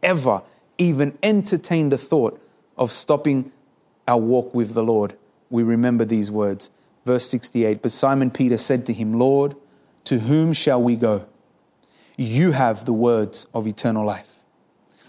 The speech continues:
Also, we have come to believe and know that you are the Christ, the Son of the living God.'" Brothers and sisters, may we never forget who it is that's called us, what he is able to do, and that he and he alone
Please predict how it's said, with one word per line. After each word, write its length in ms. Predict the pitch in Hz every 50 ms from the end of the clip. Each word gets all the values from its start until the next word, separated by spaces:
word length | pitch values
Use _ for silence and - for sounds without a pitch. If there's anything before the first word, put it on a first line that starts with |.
| _ _ _ -
Also, 420 | 151 160 165 143 - - 160 147
we 160 | 131 135 127
have 240 | 123 127 120 117 -
come 260 | - 143 143 147 139 -
to 120 | - -
believe 440 | 123 127 131 143 131 113 107 104 - 123
and 180 | 113 117 117
know 320 | 127 127 117 110 104 104 - - _ _ _ _ -
that 220 | 123 120 - - 107 107
you 200 | 113 151 147 131
are 120 | 113 113
the 80 | 110 107
Christ, 600 | - - - 110 107 107 - - - - _ _ _ _ _ _ _ _ -
the 100 | 113 110
Son 540 | - - - - 117 117 117 113 117 117 - _ _ _ _ -
of 160 | 117 107 101
the 100 | 107 107
living 360 | 107 107 107 107 107 101 101
God.'" 300 | 101 98 95 90 - - - _ _ _ _ _ _
Brothers 260 | - 123 135 143 143 135
and 140 | 127 117
sisters, 340 | - 135 127 - - 120 110
may 140 | 120 117 117
we 160 | 117 117 117
never 240 | 117 135 147 156 151
forget 320 | - - 131 123 131 110
who 260 | - - 160 170 170 175
it 80 | 160
is 160 | 170 160 143
that's 220 | 135 139 127 - -
called 260 | - 135 113 107 117
us, 400 | 113 - - - - - - - _ _ _ _ _ _ _ _ _ _ _ _ _ _
what 300 | 123 127 160 196 185 139
he 200 | 135 165 180 170
is 160 | 156 139 147 -
able 340 | - 170 175 147 139 135 123
to 160 | - - 123
do, 160 | 104 107 98 - - _ _ _ _ _ _ _ _ _ _ _ _ _ _ _ _ _ _ _ _ -
and 160 | 127 127 127
that 80 | 123 117
he 380 | - - - 175 180 175 165 -
and 140 | 135 123 123
he 160 | 117 143 151
alone 460 | 151 143 143 143 135 123 117 110 107